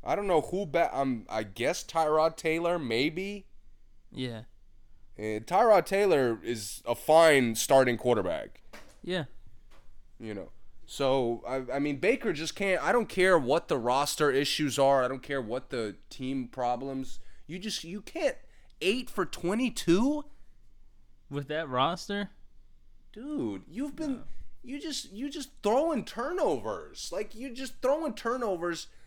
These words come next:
Speaker 1: If you're not gonna throw touchdowns, at least start throwing the ball away in the, to the sideline.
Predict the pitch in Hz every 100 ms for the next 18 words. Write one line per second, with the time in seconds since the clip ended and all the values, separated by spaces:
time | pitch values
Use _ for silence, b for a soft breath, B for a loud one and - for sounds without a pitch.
0 | b 165 254 285 302 262 196 190 185 -
1 | 170 196 - 143 139 156 160 294 - -
2 | 185 - 175 190 175 135 135 160 160 127
3 | 123 123 107 - - 123 101 - 127 135
4 | 107 92 87 87 87